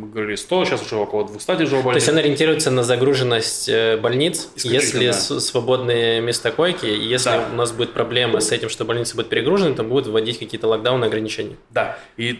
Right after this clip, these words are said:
Speaker 1: ну, это, у этого метода все хорошо, но проблема, что это сложнее управляемая история, то есть, типа, если тут ты внезапно понимаешь, что коек уже много занят-, занято, да, то нужно понять, что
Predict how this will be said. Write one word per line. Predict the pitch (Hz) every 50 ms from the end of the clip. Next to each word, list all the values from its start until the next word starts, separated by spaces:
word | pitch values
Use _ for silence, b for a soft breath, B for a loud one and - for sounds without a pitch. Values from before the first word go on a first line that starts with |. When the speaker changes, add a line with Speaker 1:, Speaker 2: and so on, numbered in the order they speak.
| - -
Speaker 1:
ну, | 139
это, | 139 127 160 165 170 165 147 127 - -
у | 156 156
этого | 156 147 139
метода | 147 156 147 135 131 120
все | 120 - - 143
хорошо, | 123 139 131 135 - - 208
но | 170 156
проблема, | 127 127 120 127 147 185 170 156 135
что | - - - - 131 127 127 127 127 123 117 131
это | 139 139 127
сложнее | - - - - - 131 120 107 - 135 135 135 131 123
управляемая | 123 117 120 123 120 123 123 120 117 113 110 107 107 104 104
история, | 101 - - - 123 117 107 101 98
то | 98 101 107
есть, | 110 104 - -
типа, | - 104 -
если | 110 110 127 127 - - 117 123 120 B B B B B B _ _ _ _
тут | - 156 147 156 -
ты | 143
внезапно | 127 135 127 135 135 127 131 120
понимаешь, | 117 127 123 127 127 135 135 131 120 -
что | - - 117
коек | - 139 135 131 120 -
уже | 123 120 127 123 123 117
много | 110 113 123 160 202 202 - 123 104 101 104
занят-, | 107 110 110 110 110 101 -
занято, | 117 117 113 110 107 101 101 98
да, | 104 110 139 - B B B B B B B B B _ _ _
то | - 131 123 123 123 123 123 120 120 117 120
нужно | 139 135 127 127
понять, | 117 - 120 127 156 160 -
что | - - 120 113